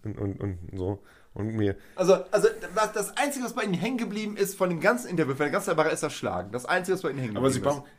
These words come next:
Speaker 1: er braucht
Speaker 2: Sie
Speaker 1: sich
Speaker 2: sind
Speaker 1: jetzt
Speaker 2: ein Sklaven,
Speaker 1: aber Sie
Speaker 2: kann
Speaker 1: bau-,
Speaker 2: das
Speaker 1: Sie
Speaker 2: sein?
Speaker 1: bauen sich jetzt so auch wieder so, so. Also ich, aber, nein, nein, äh, äh, okay, äh, also ich wollte nur sagen, ich halte Sie jetzt für, ah, ich wollte nur sagen,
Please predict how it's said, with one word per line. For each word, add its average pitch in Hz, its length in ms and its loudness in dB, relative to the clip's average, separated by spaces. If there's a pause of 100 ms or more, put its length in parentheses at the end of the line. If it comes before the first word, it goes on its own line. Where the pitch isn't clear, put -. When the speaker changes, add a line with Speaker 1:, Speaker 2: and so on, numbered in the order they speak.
Speaker 1:
er 101 100 -10
braucht - 120 -20
Speaker 2:
Sie 139 80 -6
Speaker 1:
sich 175 140 2
Speaker 2:
sind 220 100 4
Speaker 1:
jetzt 165 80 6
Speaker 2:
ein - 40 0
Sklaven, 196 340 2
Speaker 1:
aber 139 200 6
Sie 151 120 4
Speaker 2:
kann 131 100 2
Speaker 1:
bau-, 143 60 8
Speaker 2:
das 147 80 4
Speaker 1:
Sie 147 60 2
Speaker 2:
sein? 131 100 2
Speaker 1:
bauen 160 200 6
sich 143 100 -2
jetzt 156 140 2
so 135 200 2
auch 127 180 0
wieder 131 160 -2
so, 120 220 -4
so. 117 240 -6 (260)
Also 143 160 6
ich, - 180 2 (360)
aber, 160 580 10
nein, 151 220 6
nein, 190 200 10
äh, 190 260 6
äh, - 40 2
okay, 180 380 6 (360)
äh, 165 120 4
also 190 160 12
ich 208 100 10
wollte 240 140 12
nur 202 100 12
sagen, 190 140 10
ich 165 80 6
halte 175 160 8
Sie 151 100 6
jetzt 185 200 12
für, - 100 6
ah, 196 320 6 (400)
ich 127 120 -6 (120)
wollte 156 180 2
nur 143 120 -2
sagen, 143 220 4